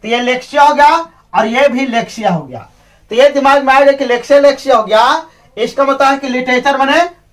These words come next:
पठन वाला, यानी साहित्यिक रूप से लिटरेचर, तो लेक्सिया से literature हो गया, literature हो गया। अब अलेक्सिया रहेगा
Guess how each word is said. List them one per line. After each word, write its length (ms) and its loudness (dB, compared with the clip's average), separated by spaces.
पठन 260 0
वाला, 340 -2
यानी 240 -2
साहित्यिक 460 -2
रूप 100 -4
से 120 0
लिटरेचर, 480 0
तो 480 -12
लेक्सिया 440 -2
से 120 -10
literature 460 -4
हो 100 2
गया, 240 0
literature 520 -6
हो 100 -4
गया। 260 -12
अब 400 0
अलेक्सिया 580 0
रहेगा 440 2